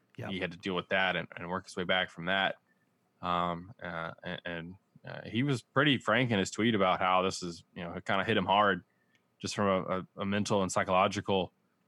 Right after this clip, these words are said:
Speaker 2: standpoint, 'cause it's, you know, uh, and, and you can understand that for athletes that,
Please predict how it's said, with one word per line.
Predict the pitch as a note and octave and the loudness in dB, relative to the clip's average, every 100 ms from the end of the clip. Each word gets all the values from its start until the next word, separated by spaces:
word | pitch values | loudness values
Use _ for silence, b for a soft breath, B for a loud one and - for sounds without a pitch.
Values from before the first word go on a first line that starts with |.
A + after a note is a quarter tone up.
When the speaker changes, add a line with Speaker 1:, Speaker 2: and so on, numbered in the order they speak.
| _ - | _ -10
Speaker 2:
standpoint, | - G2 F2 F#2+ F2+ | -2 -2 2 0 0
'cause | - F2 | -2 -6
it's, | F2 D#2+ - - - | -6 -6 -8 -10 -10
you | F#2+ | -6
know, | E2+ E2+ _ - | -6 -6 _ -10
uh, | F#2 E2+ F#2+ - | -4 -2 -4 -2
and, | G#2 G2 - | -4 -2 -2
and | A#2+ | -2
you | |
can | C3 | 2
understand | A2 G2+ G#2+ G2+ | 0 0 0 0
that | F2+ | 2
for | F#2+ | 0
athletes | F#2+ F#2+ F2 - | 0 -4 -6 -6
that, | F2 | -8